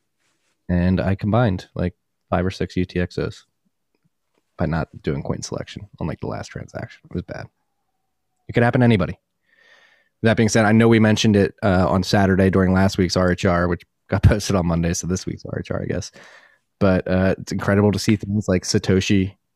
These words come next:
satoshis dot radio dot B R. Go check out that website if you haven't already. Like, what they're doing to, uh, encrypt messages into Morse code and then send them via amateur radio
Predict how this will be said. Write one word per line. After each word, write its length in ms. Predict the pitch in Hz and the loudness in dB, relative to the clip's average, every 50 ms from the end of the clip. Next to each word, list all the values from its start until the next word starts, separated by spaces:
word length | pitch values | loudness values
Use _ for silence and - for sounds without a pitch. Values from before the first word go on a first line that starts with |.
| _ _ _ _ - _ _ _ _ _ _ _ _ - | _ _ _ _ -20 _ _ _ _ _ _ _ _ -6
satoshis 560 | - 110 - - 107 110 104 - 117 107 90 | -6 -2 2 4 4 4 4 4 2 0 2
dot 240 | - 101 95 98 - | 2 0 0 2 2
radio 320 | 101 98 92 95 95 95 | 2 2 4 4 4 2
dot 240 | 90 90 92 95 - | 2 2 0 0 2
B 120 | - 95 | 2 2
R. 320 | 92 85 82 85 90 104 - _ | 2 2 2 0 0 -2 -6 _
Go 100 | - 92 | -4 -4
check 260 | 87 - - 98 - - | -4 0 -2 -2 0 0
out 120 | 92 90 | -2 0
that 140 | - 95 69 | 0 0 2
website 360 | 65 87 87 - - 90 85 | 2 0 -2 0 0 0 0
if 100 | 85 - | 2 0
you 60 | 95 | 0
haven't 220 | 98 90 87 95 90 | 0 2 2 2 2
already. 480 | 85 82 82 80 76 82 80 85 82 _ _ _ _ _ _ | 2 2 0 0 -2 -2 -4 -6 -8 _ _ _ _ _ _
Like, 100 | 92 87 | -4 -2
what 120 | 92 87 | -2 0
they're 140 | 85 95 92 | 2 2 2
doing 460 | 90 85 92 90 90 87 85 85 87 _ - - - - _ _ _ | 2 2 0 2 2 2 0 -2 -4 _ -14 -20 -20 -20 _ _ _
to, 500 | - - - 95 92 90 90 85 82 92 _ _ _ _ _ _ _ _ | -10 -4 -2 0 0 0 0 -2 -4 -6 _ _ _ _ _ _ _ _
uh, 320 | - 92 87 85 85 85 - - _ | -2 0 0 2 0 0 -2 -2 _
encrypt 400 | 113 104 - - 117 101 - - | -4 -4 0 0 -2 -2 0 0
messages 440 | 101 92 85 - 101 82 95 90 90 | 0 0 2 0 0 0 0 0 2
into 180 | 98 92 - | 0 -2 0
Morse 320 | 95 98 95 92 92 85 - | 0 0 2 2 2 0 -4
code 420 | - - 95 90 87 85 82 82 - | -2 0 0 2 2 0 -2 -2 -4
and 160 | - 92 82 | -4 -2 -2
then 180 | 87 90 90 87 | 0 -2 -2 -4
send 320 | - - 101 98 95 90 | -4 -2 0 0 0 2
them 200 | 90 87 90 87 | 0 0 0 -2
via 340 | 80 92 90 87 87 87 80 - | 0 0 0 0 0 0 -2 -2
amateur 420 | 90 92 92 87 80 - - 87 | -2 -2 -2 -2 -4 -2 -4 -2
radio 540 | 82 87 87 85 85 82 80 82 80 85 87 | 0 0 -2 -2 -2 -2 -2 -2 -2 -4 -6